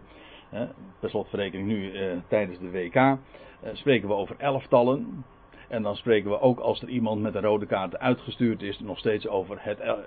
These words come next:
eh, bijvoorbeeld het elftal van, nou ja, eh, noem eens wat, Uruguay, of, nou ja, maakt niet uit. Ook al zijn het er maar tien.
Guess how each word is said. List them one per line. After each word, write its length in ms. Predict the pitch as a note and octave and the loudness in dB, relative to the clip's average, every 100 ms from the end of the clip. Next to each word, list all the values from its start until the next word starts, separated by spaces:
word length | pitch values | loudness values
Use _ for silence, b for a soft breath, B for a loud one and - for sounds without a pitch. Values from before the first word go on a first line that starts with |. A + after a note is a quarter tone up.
| - | -12
eh, 100 | F#2 - | -14 -10
bijvoorbeeld 440 | - F2+ G#2+ G#2+ - | -8 -2 0 0 0
het 160 | A2 | -2
elftal 440 | A#2 G#2+ G2+ G#2 G2 | 0 -2 -2 -2 -2
van, 300 | - G2+ A2+ | 0 -2 -4
nou 220 | G2+ G#2+ | -6 -6
ja, 260 | G#2 F#2+ F2 F#2 | -2 -4 -4 -8
eh, 180 | F#2 F2+ | -8 -6
noem 220 | G#2 A2 | -6 -6
eens 80 | F#2 | -2
wat, 180 | A2 G#3+ B B B - | -4 -4 B B B -10
Uruguay, 560 | A#2+ B2 A2+ C3 C#3+ A#2 | -4 -2 4 4 4 0
of, 120 | G#2+ G#2 | -6 -8
nou 180 | A2+ F2 | -8 -8
ja, 100 | - - | -10 -12
maakt 180 | - G2+ | -6 -4
niet 100 | G2 | -4
uit. 160 | E2 - B B B B B B B B B B - - - - - | -6 -12 B B B B B B B B B B -20 -20 -20 -20 6
Ook 180 | E3+ E3 | 8 8
al 80 | C3+ | 8
zijn 160 | C3+ | 6
het 100 | A#2 | 6
er 60 | B2+ | 6
maar 120 | C3 | 6
tien. 220 | D3 G2+ | 6 2